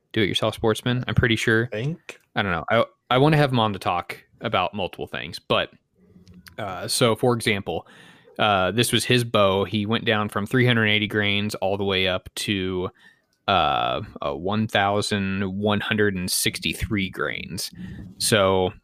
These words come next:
Speaker 1: in that difference, the di-, and, and granted, like, I don't know everything that happened here, but,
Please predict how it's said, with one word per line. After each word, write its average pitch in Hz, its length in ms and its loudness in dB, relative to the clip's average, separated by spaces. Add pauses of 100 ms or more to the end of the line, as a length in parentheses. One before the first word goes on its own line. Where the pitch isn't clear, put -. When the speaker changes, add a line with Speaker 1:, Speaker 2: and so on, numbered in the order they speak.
(240)
Speaker 1:
in 113 180 4
that 131 240 4
difference, 80 600 -2
the 107 100 -2
di-, 107 160 2
and, 101 360 -2
and 110 140 2
granted, 101 300 4
like, 98 160 2
I 98 80 2
don't 92 140 -2
know 95 340 -4 (560)
everything 107 600 2
that - 140 -4
happened 107 460 -2
here, 110 320 -2 (400)
but, 104 440 2